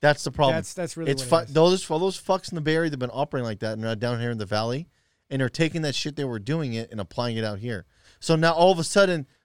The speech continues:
Speaker 1: both of the motherfuckers are worried.
Speaker 2: Well, it's like,
Speaker 1: But, but not that, but
Speaker 2: it's
Speaker 1: what,
Speaker 2: foresight.
Speaker 1: what
Speaker 2: It's
Speaker 1: would
Speaker 2: not
Speaker 1: I,
Speaker 2: a foresight.
Speaker 1: what could I have done if you were in that environment and that happened? We alre-, we know already the cops would have been useless in that equation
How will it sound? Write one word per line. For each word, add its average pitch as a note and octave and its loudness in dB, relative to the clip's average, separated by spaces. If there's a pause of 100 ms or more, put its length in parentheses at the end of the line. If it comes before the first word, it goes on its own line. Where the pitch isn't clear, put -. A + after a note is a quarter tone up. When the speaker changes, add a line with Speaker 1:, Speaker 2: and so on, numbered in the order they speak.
(120)
Speaker 1:
both F#3 4
of F#3+ 4
the F3+ 2
motherfuckers D#3 -2
are B2+ -2
worried. A2+ -4 (840)
Speaker 2:
Well, G#3 0
it's - -4
like, G#3+ -2 (240)
Speaker 1:
But, G#3 2
but A3 6
not A3 4 (140)
that, A#3 4
but G3 0
Speaker 2:
it's F3+ 2
Speaker 1:
what, C4+ 6
Speaker 2:
foresight. A3 0
Speaker 1:
what F#3+ 8
Speaker 2:
It's G#3+ -10
Speaker 1:
would G3+ 6
Speaker 2:
not G3+ 6
Speaker 1:
I, - -
Speaker 2:
a A3+ -4
foresight. F3 2
Speaker 1:
what G#3 2
could G3+ 2
I F#3+ 6
have E3 0
done E3+ -2
if C#3 -4
you F3+ 0
were A3+ -2
in E3+ -2
that E3 0
environment D3+ -2
and A2+ -4
that C#3+ 2
happened? C#3+ -6 (1000)
We D3 2
alre-, A3 6
we F#3+ 2
know F#3 6
already D#3+ 2
the A#2 -6
cops - -2
would D3 -6
have B2+ -2
been A#2+ -4
useless B2+ -6
in A#2+ -8
that A2 -6
equation G2 -10